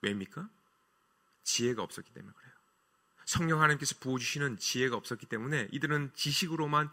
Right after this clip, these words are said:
이 말씀을 이해했던 거죠. 그러나 성령이 부어지면 이 지식이 지혜와 함께 놀라운 파워를 일으킨다라는 거예요.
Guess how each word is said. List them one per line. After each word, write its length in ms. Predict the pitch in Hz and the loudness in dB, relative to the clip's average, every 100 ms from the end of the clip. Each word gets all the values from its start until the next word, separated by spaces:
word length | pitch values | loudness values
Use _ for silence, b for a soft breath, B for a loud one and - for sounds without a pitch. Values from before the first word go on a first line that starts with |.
| - | -8
이 100 | 113 | -2
말씀을 340 | 98 - 127 | -2 -2 -4
이해했던 380 | 107 104 - 92 | -2 -4 -4 -14
거죠. 180 | 85 - _ _ _ _ _ _ _ _ _ _ _ _ _ B B | -14 -18 _ _ _ _ _ _ _ _ _ _ _ _ _ B B
그러나 260 | - 156 143 | 4 4 6
성령이 420 | - 196 185 175 | 2 -2 -2 -4
부어지면 580 | 117 123 131 180 127 - | 0 -2 0 -2 -4 -6
이 100 | - | -8
지식이 720 | 156 - 165 147 151 180 180 - | -4 0 0 0 -2 -6 -6 0
지혜와 500 | - 156 156 151 156 | 2 4 4 2 0
함께 460 | 156 - 170 214 B B B - | -4 0 0 0 B B B -4
놀라운 380 | 110 151 165 | 0 2 2
파워를 420 | 151 - 196 180 - | 0 -8 -8 -8 -8
일으킨다라는 440 | - - - - - | -12 -16 -16 -16 -18
거예요. 120 | - | -20